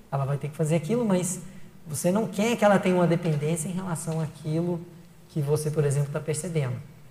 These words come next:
É isso que a gente, né, vai observando que quando a pessoa vai adquirindo mais maturidade, ela vai entrando dentro desse processo. Então,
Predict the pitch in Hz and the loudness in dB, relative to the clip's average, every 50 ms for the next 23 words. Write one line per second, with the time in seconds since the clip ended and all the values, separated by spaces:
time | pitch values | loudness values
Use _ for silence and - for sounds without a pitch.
0 | - - - - - 147 147 143 147 156 175 185 180 - - 196 - - - 202 | -20 -20 -18 -10 -2 2 4 4 6 6 6 4 2 0 -2 -6 -6 -6 -4 -2
1 | 202 202 196 208 214 208 - - - - - 160 151 147 135 139 143 143 - - | 0 2 2 2 0 -2 -6 -10 -12 -8 -4 -2 -2 0 0 0 0 -2 -4 -6
2 | - - - - - 151 147 160 175 170 - - - 131 131 127 135 135 135 131 | -12 -14 -14 -10 -6 -4 -4 -4 -4 -6 -8 -8 -4 -2 0 0 0 -2 -4 -4
3 | - - 160 156 147 135 143 147 165 160 - 147 196 185 - - - - - - | -2 0 0 2 2 2 2 0 0 -2 -2 -4 -4 -4 -6 -8 -18 -20 -20 -20
4 | - - - - 151 147 147 151 147 165 151 - - 156 156 143 156 156 160 151 | -20 -20 -8 -2 2 4 4 4 4 2 2 4 4 4 4 6 4 4 4 2
5 | 156 175 175 147 - - - 147 147 147 143 139 131 127 127 127 131 143 139 - | 0 -2 -4 -4 -4 -2 -2 0 0 0 0 0 0 -2 -2 -2 -2 -4 -4 -2
6 | 160 151 151 147 139 143 147 147 165 175 175 175 170 185 185 190 202 196 - 170 | -2 -2 -2 0 0 0 0 0 2 2 0 0 0 0 0 -2 -2 -2 0 0
7 | 170 175 175 180 175 175 170 - - - 202 196 202 147 120 113 131 - 180 190 | 0 0 0 0 0 -2 -4 -4 -6 -6 -6 -6 -4 -4 -4 -4 -2 0 0 0
8 | 165 | 0